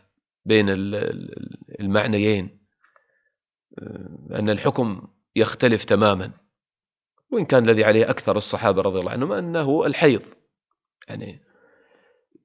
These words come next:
وهكذا. وقد تبين أن الله تعالى أنزل عليه الكتاب والحكمة، وأمر أزواج النبي صلى الله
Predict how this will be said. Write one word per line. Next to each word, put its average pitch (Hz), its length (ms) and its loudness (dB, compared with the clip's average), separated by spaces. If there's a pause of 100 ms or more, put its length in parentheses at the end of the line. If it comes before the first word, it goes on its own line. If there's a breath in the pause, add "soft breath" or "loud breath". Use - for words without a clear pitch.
(480)
وهكذا. 139 640 -2 (380)
وقد - 220 -2
تبين 170 400 4
أن 131 160 0
الله 127 280 4
تعالى 120 440 4
أنزل 110 460 2 (240)
عليه 110 380 0
الكتاب 104 360 2
والحكمة، 117 520 0 (380 loud breath)
وأمر 107 440 2
أزواج 110 320 4
النبي 110 380 0
صلى - 140 -10
الله 90 120 -4